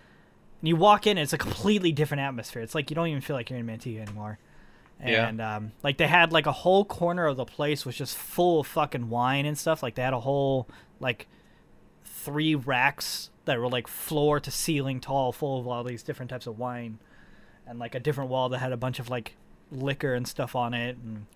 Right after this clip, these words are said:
Speaker 1: they had, like, a bar, a separate bar area. And, um,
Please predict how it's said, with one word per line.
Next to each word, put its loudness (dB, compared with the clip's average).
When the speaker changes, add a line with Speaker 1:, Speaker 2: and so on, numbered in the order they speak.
Speaker 1:
they -10
had, -4
like, -4
a -4
bar, 4
a -4
separate -2
bar 4
area. -2
And, -8
um, -6